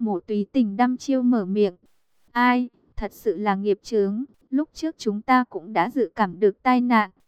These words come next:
bây giờ mọi thứ không thể trôi qua yên ắng thì tất nhiên sinh linh sẽ đồ thán.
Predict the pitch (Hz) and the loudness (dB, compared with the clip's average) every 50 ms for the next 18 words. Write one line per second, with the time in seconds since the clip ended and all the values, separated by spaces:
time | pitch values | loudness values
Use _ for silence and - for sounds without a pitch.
0 | _ _ _ _ - 262 262 254 240 - 254 226 208 196 196 208 196 165 - - | _ _ _ _ -2 0 0 0 0 0 0 0 0 0 -2 -2 -2 -4 -4 -6
1 | 220 214 214 - - 277 262 262 - - 233 185 - - - 254 254 240 - 262 | -6 -6 -6 -6 -8 -8 -8 -6 -2 -2 -2 -2 -2 -2 0 0 0 0 0 0
2 | 254 247 233 233 269 247 233 240 214 202 208 233 - 277 240 208 - - 311 - | 0 0 0 -2 -4 -4 -2 -4 -4 -4 -4 -4 -6 -6 -6 -6 -2 -4 -4 -2
3 | - 269 269 269 254 254 254 - - 262 254 254 254 262 254 254 247 - - 147 | 0 0 2 2 2 0 -4 -2 -2 -2 0 0 0 0 0 -2 -6 -6 -8 -8
4 | 170 233 262 233 202 190 - 214 202 190 190 202 214 | -4 -2 0 0 0 0 0 2 2 2 2 0 -4